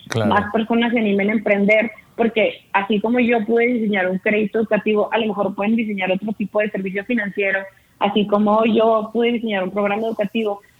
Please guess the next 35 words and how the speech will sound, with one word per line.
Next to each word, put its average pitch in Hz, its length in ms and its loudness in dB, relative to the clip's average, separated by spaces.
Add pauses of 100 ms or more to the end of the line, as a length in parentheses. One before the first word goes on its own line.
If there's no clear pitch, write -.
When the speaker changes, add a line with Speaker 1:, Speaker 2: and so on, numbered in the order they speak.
Speaker 2:
hay 214 160 2
un 226 100 0
montón 220 380 0
de 226 80 2
otra 247 320 2
oferta 214 340 -2
educativa 202 420 -2
que 196 120 -6
podrían, 190 680 -2 (380)
eh, 208 100 0
Speaker 1:
Ujú. 208 60 4
Speaker 2:
beneficiarse 202 1080 0
los 196 180 -2
migra-, 170 340 -4
las 196 200 -2
personas 196 320 -4
migrantes. 208 540 0
O 202 100 -2
sea, 185 140 -4 (360)
la 196 160 2
experiencia 196 520 0
en 202 60 0
la 226 60 0
industria 214 380 0
de 202 60 -4
servicios 185 420 -2
y 214 60 0
gastronómica 180 800 -2
es 190 120 -4 (360)
fenomenal 196 480 0
y 190 100 0
absolutamente 196 840 -2
increíble 190 500 0
e 196 60 0
impresionante. 185 680 -2